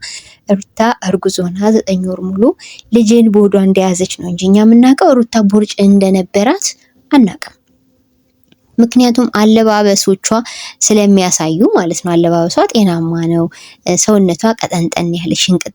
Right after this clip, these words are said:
ያለች ቆንጅዬ ሴት ነበረች ሩታ ከመውለዷ በፊት። አሁንም ደግሞ እንዳማረባ እናት ያለኝ ወጣ ወጣ አትበይ ብለናል። ገና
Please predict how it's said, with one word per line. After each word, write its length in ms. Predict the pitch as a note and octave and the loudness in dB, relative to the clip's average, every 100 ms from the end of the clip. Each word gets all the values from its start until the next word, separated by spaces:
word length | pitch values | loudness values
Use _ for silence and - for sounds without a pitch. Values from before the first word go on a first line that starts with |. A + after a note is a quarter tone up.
| - | -10
ያለች 240 | F#3 F#3 | -8 -8
ቆንጅዬ 420 | - G#3 G3+ F3+ F3 | -2 0 0 0 -2
ሴት 220 | - G#3 G#3 | 0 -2 -2
ነበረች 440 | E3 - E3+ - | -4 -6 -6 -6
ሩታ 260 | E3+ E3 - E3+ | -6 -6 -8 -10
ከመውለዷ 460 | - F#3+ E3 D#3+ D#3 D#3+ | -2 0 2 0 -2 -6
በፊት። 260 | F3 - - | -6 -14 -8
አሁንም 340 | E3 F3 F#3 F3+ | -8 -4 -2 0
ደግሞ 200 | G3 C4 | 2 2
እንዳማረባ 560 | A4 A4+ G4 A#3+ F#3+ E3+ E3+ | 4 4 4 4 2 -2 -4
እናት 260 | E3 E3+ | -4 -4
ያለኝ 320 | E3+ E3 F#3 F#3 F#3 | -4 -2 -2 -2 -2
ወጣ 220 | F3+ G3+ F3+ | -2 -4 -4
ወጣ 180 | F3+ - | -6 -4
አትበይ 440 | F#3 - - F#3 F#3 | -6 -4 -2 0 2
ብለናል። 400 | F3 F3+ G3+ D#4 - - - - - | 2 0 2 0 -4 -10 -14 -8 -2
ገና 180 | G3 | 0